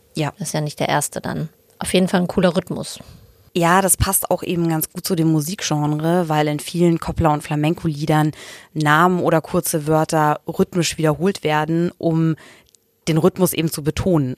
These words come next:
Speaker 1: ne? Also Encarnita wurde natürlich auch darauf angesprochen, wer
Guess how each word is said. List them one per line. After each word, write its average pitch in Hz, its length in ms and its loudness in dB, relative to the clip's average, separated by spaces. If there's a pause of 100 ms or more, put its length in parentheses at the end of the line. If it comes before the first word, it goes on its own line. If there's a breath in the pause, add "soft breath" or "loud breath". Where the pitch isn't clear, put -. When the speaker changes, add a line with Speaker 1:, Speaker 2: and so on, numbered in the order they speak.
(140)
Speaker 1:
ne? 160 300 -2
Also 151 240 0
Encarnita 175 760 0 (680 loud breath)
wurde 196 580 2
natürlich 180 480 0
auch 160 200 -2
darauf 147 360 -4
angesprochen, 185 800 0
wer 175 340 0